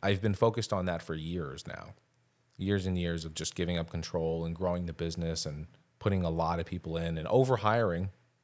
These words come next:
definitely overhiring. But, um, it's definitely time to take a step back. Take a step back and take control again.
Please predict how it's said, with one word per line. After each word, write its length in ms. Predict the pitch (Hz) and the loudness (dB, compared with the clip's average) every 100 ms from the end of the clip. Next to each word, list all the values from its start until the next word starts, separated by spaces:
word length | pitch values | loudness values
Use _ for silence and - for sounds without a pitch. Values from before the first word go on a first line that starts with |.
| - | 2
definitely 320 | 117 - 110 | 4 6 4
overhiring. 680 | 98 92 90 90 82 76 80 - _ _ _ _ _ _ _ _ _ | 6 4 2 2 0 -4 -8 -14 _ _ _ _ _ _ _ _ _
But, 360 | 87 92 85 - | 0 4 4 4
um, 500 | 80 80 80 80 85 - _ _ - | -4 -2 -2 -4 -6 -12 _ _ -2
it's 220 | 104 - | -2 2
definitely 420 | - 107 113 98 | 6 6 6 0
time 480 | 90 - 107 101 95 | 0 0 2 4 2
to 120 | 92 - | -2 -2
take 220 | 101 92 | -2 -2
a 20 | |
step 320 | - 87 82 | -2 0 2
back. 480 | 95 85 71 - - _ _ _ _ _ _ _ _ _ _ _ _ _ _ _ _ _ - | 2 2 -2 -10 -20 _ _ _ _ _ _ _ _ _ _ _ _ _ _ _ _ _ 0
Take 160 | 113 101 | 2 2
a 60 | |
step 260 | 95 95 85 | 2 2 2
back 300 | 90 85 - | 2 0 -2
and 440 | 78 82 78 78 - _ _ _ _ | -4 -4 -4 -6 -10 _ _ _ _
take 220 | - 98 - | 0 0 0
control 460 | 90 - 92 85 | -2 4 4 4
again. 400 | 85 80 73 92 | 2 0 -2 -6